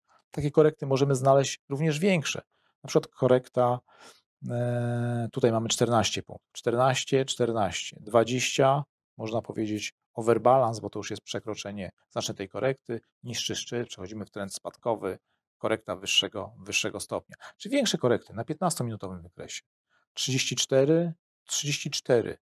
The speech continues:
Czy to jest rzadkość? No nie każda korekta tak funkcjonuje, ale takie się zdarzają. I teraz, czy to jest taki sam edge, jak to było kiedyś, za czasów, kiedy graliśmy w trading roomie u Bryce'a Gilmoura? No muszę powiedzieć jasno, nie.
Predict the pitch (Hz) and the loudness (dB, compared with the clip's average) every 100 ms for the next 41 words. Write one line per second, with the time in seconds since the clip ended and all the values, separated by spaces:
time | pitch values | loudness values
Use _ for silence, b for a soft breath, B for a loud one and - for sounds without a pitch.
0 | _ _ _ _ _ _ - - 165 156 | _ _ _ _ _ _ -20 -2 2 4
1 | 143 120 135 - - 180 180 - - _ | 6 6 4 2 0 0 0 -6 -10 _
2 | _ _ _ _ 208 220 208 214 214 143 | _ _ _ _ 0 4 6 8 8 6
3 | 127 113 98 - 90 98 - 101 - 104 | 0 0 -2 -4 -6 -8 -12 -12 -8 -8
4 | 92 87 98 131 151 160 160 156 143 143 | -8 -8 0 0 0 -2 2 4 6 6
5 | 139 113 - - _ _ _ B B B | 6 2 0 -10 _ _ _ B B B
6 | - 180 156 - _ _ _ _ _ _ | 4 4 4 -4 _ _ _ _ _ _
7 | _ _ _ _ - - - - 131 226 | _ _ _ _ -20 -20 -4 2 8 8
8 | - 185 175 160 147 - 160 135 - - | 8 4 8 8 8 6 6 6 6 4
9 | - 123 123 - 123 131 120 - 107 107 | 4 0 0 0 4 6 6 2 -2 0
10 | 143 185 - - _ _ _ _ _ _ | 0 0 -2 -8 _ _ _ _ _ _
11 | - - 117 131 131 120 117 113 113 - | -10 -4 2 2 0 -4 2 2 2 -2
12 | 117 - - 110 117 - 113 113 110 113 | -10 -8 -4 -4 -4 -8 -8 -8 -8 -8
13 | 120 117 104 - 113 107 113 113 127 151 | -6 -4 -2 -2 -6 -8 -8 -2 0 0
14 | 151 147 143 139 135 139 139 127 95 | -2 -2 0 -2 0 -2 -4 -6 -6